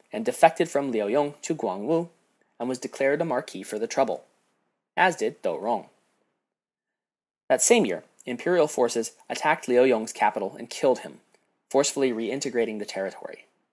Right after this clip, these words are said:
And following a poor military outcome, Liu Fang fled his Inner Mongolia territory for the relative safety of the Xiongnu. That left, by year thirty,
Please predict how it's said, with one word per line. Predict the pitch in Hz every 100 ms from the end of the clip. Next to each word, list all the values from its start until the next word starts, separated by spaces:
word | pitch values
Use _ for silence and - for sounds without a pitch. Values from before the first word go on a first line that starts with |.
| _ _ _ _ _ _ -
And | 135
following | 165 170 160 151
a |
poor | - 180 185
military | 147 147 147 131
outcome, | 117 - 90 69 - _ _ _ _ _
Liu | 110 127
Fang | - 123 123
fled | - 131 139
his | 139 117 -
Inner | 135 135
Mongolia | 120 117 117 165 139
territory | 101 95 80 - 80 - _ _ -
for | 107
the |
relative | 101 120 127 147
safety | - 95 - 82
of | 95
the | 107
Xiongnu. | - 85 80 101 120 - _ _ _ _ _ _ _ _ _ _ _ _ _ _ _ _ _
That | 151 147
left, | 123 143 -
by | - 107
year | 104 98
thirty, | 185 156 185